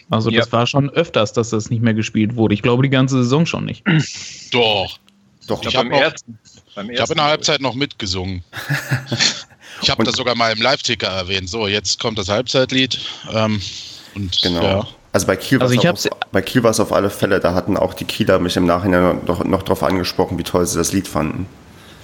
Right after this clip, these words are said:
Speaker 3: <laughs> Stark, dass das wirklich jemand toll findet. Also ich find's halt
Speaker 4: <laughs> Ich glaub, das war,
Speaker 3: kultig,
Speaker 4: ich, ich
Speaker 3: weil's
Speaker 4: glaub, es
Speaker 3: halt
Speaker 4: war,
Speaker 3: eigentlich
Speaker 4: es war auch
Speaker 3: ironisch,
Speaker 4: eher
Speaker 3: ja,
Speaker 4: Ironie,
Speaker 3: okay.
Speaker 4: glaub ich, was, ähm, da aus, von den Kielern, ähm,
Speaker 3: <laughs>
Speaker 4: herrührte. Aber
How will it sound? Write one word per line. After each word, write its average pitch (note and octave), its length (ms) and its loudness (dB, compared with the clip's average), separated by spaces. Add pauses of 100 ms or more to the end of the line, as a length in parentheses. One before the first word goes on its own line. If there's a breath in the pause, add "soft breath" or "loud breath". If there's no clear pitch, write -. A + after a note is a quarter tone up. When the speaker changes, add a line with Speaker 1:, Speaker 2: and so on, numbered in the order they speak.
(680 loud breath)
Speaker 3:
<laughs> - 1800 -2 (760 loud breath)
Stark, - 460 -2
dass G#2+ 140 0
das G2+ 140 0
wirklich G#2 280 0
jemand F#2+ 240 0
toll B2 160 2
findet. F#2 280 -2
Also F2+ 140 0
ich F2 120 0
find's G2 240 0
halt F#2 360 -2
Speaker 4:
<laughs> - 20 -20
Ich - 100 -10
glaub, - 120 -10
das C3 160 4
war, E2+ 60 2
Speaker 3:
kultig, F#2 300 0
Speaker 4:
ich, - 180 -6
ich - 60 -4
Speaker 3:
weil's - 40 -2
Speaker 4:
glaub, F#2 120 2
es A2+ 100 0
Speaker 3:
halt G2 160 0
Speaker 4:
war, D#2+ 60 -6
Speaker 3:
eigentlich G2+ 540 -2 (1120 loud breath)
Speaker 4:
es - 120 -2
war G2 80 2
auch G2+ 60 0
Speaker 3:
ironisch, G2+ 240 4
Speaker 4:
eher G#2 60 2
Speaker 3:
ja, F#2 80 2
Speaker 4:
Ironie, G#2 180 2
Speaker 3:
okay. G#2 80 0
Speaker 4:
glaub F#2 180 2
ich, - 140 -4
was, F#2 200 -4
ähm, F2 240 -4
da F2 200 4
aus, - 280 -4
von G2+ 140 -6
den F2 80 -2
Kielern, F2+ 400 -2
ähm, F2 240 0
Speaker 3:
<laughs> - 60 -4
Speaker 4:
herrührte. F2+ 720 0
Aber E2+ 320 -2